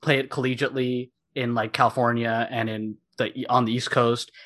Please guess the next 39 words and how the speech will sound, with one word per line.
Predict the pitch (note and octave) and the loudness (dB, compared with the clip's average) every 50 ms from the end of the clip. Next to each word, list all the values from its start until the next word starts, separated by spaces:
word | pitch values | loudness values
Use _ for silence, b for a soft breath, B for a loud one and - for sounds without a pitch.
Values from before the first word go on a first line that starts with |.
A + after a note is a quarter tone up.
| B | B
and | - F3 A#3 C4 | 6 6 8 8
in | B3 F#3+ C3+ | 8 8 6
Wisconsin | B2+ C3 - - C#3+ C#3 D3+ D#3 D3 - - G2 - | 6 4 4 4 6 6 6 6 4 0 -6 -8 -8
for | - G#2+ | -8 -6
some | - - G#2+ G2+ G2+ | -4 -2 -2 -2 -4
reason. | G2 G2 F#2 - F#2+ F#2+ G#2+ - _ _ _ _ _ _ _ _ _ _ _ _ _ _ _ | -6 -8 -8 -10 -12 -14 -14 -16 _ _ _ _ _ _ _ _ _ _ _ _ _ _ _
So, | - - - C#3 B2+ A#2+ A#2 A2+ A2+ A#2 - - _ _ _ _ | -18 -4 2 4 4 6 6 4 2 0 -2 -8 _ _ _ _
uh, | C#3 A#2+ A#2+ A#2+ A#2+ A#2 A2+ A#2 - - | 0 2 4 4 4 2 2 0 -4 -10
she | - - D#3+ D#3+ | -2 0 0 0
played | - - E3 D#3 D#3 D3+ D3+ | 2 4 4 4 4 4 0
through | C#3 C#3 C3+ C3+ C3+ C3 C3 C3 - - _ _ _ _ | -4 -2 0 0 2 2 0 -2 -4 -8 _ _ _ _
college. | - C#3+ B2 A#2 A2+ A2+ A2 A2+ A2+ - - _ _ _ | 4 6 6 6 4 2 0 -2 -4 -8 -18 _ _ _
So | - D#3 D3 C#3 C#3 C#3+ A#2 | 2 4 4 6 6 4 2
she | A2 - - D3+ C3+ | 0 0 0 2 2
invited | C3 B2+ C3 C3 B2+ | 4 4 4 4 4
me | B2+ B2 | 2 0
to | A#2 | -2
play | - C#3 B2+ C3 | 0 0 0 0
one | B2+ C3+ C3 | 0 0 -2
time, | - D3 C#3 C3 C3 C3+ C#3+ C#3+ - _ _ - | 0 2 2 2 2 0 -2 -6 -10 _ _ -2
and | C3 | -2
I | B2+ | -2
scored | - - D3+ D3 C#3+ C3 | 0 4 6 6 6 6
a | |
goal | A#2 B2 A#2+ C3 | 6 4 4 4
on | C3 | 4
my | B2 A#2 A2+ | 2 0 0
first | - B2+ A#2+ - - | 0 -2 -2 -2 -2
touch, | - A#2 A#2+ C#3 - - - | -2 0 0 -2 -2 -4 -8
and | B2+ | -6
it | A#2 | -4
was | A#2+ A2+ | -4 -4
the | A#2 A2+ | -2 -2
greatest | A2+ A2 A#2 - | -2 -2 -2 -2
moment | - A#2 A#2 A#2 A2+ | -2 -2 -2 -2 -2
of | G#2+ | -4
my | G#2 G2+ G#2 | -4 -6 -6
entire | G2+ A2+ B2 A2+ G#2+ G2+ | -6 -4 -2 -2 0 0
life. | G2 G2+ A2 C#3 D3 | -2 -4 -4 -6 -8